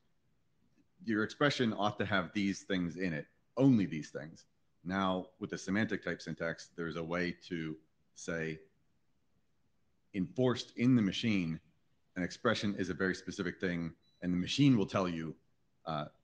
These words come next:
on the manager side, did you try to do something that you should not be allowed to do, versus letting it go all the way to the agent,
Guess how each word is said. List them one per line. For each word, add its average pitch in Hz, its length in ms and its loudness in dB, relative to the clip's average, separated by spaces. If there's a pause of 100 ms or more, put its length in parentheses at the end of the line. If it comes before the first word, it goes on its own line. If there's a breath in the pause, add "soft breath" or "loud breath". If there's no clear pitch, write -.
on 92 120 2
the 87 60 2
manager 90 400 0
side, 78 380 -4 (300)
did 101 160 0
you 98 100 0
try 95 260 0
to 90 120 -4
do 92 180 0
something 85 360 -6
that 78 140 -8
you 82 80 -10
should - 140 -12
not 78 160 -8
be 76 60 -10
allowed 71 260 -8
to 71 60 -18
do, 71 180 -12 (540)
versus 87 420 -4 (480)
letting 95 300 -2
it 92 120 -4 (260)
go 98 140 -2
all 95 160 2
the 98 80 2
way 92 140 2
to - 100 -12
the 82 160 -8
agent, 85 300 -2